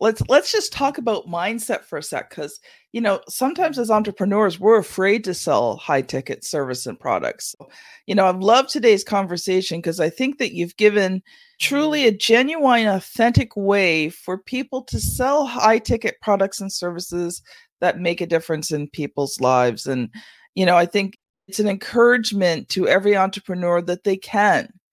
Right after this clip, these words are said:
and not feel like they're ripping people off.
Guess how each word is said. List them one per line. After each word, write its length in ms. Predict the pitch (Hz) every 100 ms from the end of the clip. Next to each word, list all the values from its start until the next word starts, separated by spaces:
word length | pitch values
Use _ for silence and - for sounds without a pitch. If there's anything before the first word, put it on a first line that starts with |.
| _ -
and 180 | 190 202
not 400 | 214 208 196 -
feel 720 | - 208 175 165 151 185 _
like 420 | 170 156 143 - _ -
they're 300 | 165 156 139
ripping 440 | 139 - 131 127
people 420 | - - - 78
off. 400 | 53 50 - _